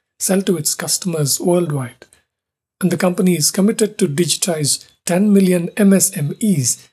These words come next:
generate two million jobs, and enable twenty billion dollars in cumulative exports by twenty twenty-five, Amazon said, according to TechCrunch.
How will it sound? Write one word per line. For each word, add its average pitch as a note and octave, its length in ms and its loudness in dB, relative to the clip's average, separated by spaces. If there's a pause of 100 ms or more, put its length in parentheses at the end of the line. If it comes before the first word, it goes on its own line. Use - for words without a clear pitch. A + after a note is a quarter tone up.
(180)
generate E3+ 560 0
two A3 140 4
million F#3 340 4
jobs, C3+ 420 0 (260)
and F3 200 -4
enable E3+ 460 2 (340)
twenty F#3 240 0
billion F3 420 0
dollars E3+ 440 0
in D3 100 -2
cumulative F#3 640 2
exports - 680 -2
by D3+ 240 -2
twenty E3+ 340 -4
twenty-five, D#3 680 -2 (380)
Amazon F3 440 0
said, D3 380 0 (220)
according D#3+ 400 -2
to - 120 -8
TechCrunch. D3 800 -6